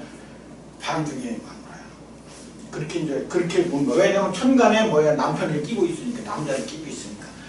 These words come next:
근데 우리는 뭐야, 제가 관을 끼고 있을 때 그렇게 보잖아. 그렇죠? 그러니까 그게 그 요것도 이제 이런 개념이 있다는 걸 우리가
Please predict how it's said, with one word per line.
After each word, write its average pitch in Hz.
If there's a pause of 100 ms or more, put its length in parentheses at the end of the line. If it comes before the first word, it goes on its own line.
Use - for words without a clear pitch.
(120)
근데 220
우리는 269
뭐야, - (560)
제가 214
관을 214
끼고 226
있을 160
때 160
그렇게 -
보잖아. 123
그렇죠? 175 (400)
그러니까 165
그게 165 (320)
그 113 (320)
요것도 185
이제 156
이런 143
개념이 147
있다는 139
걸 123
우리가 120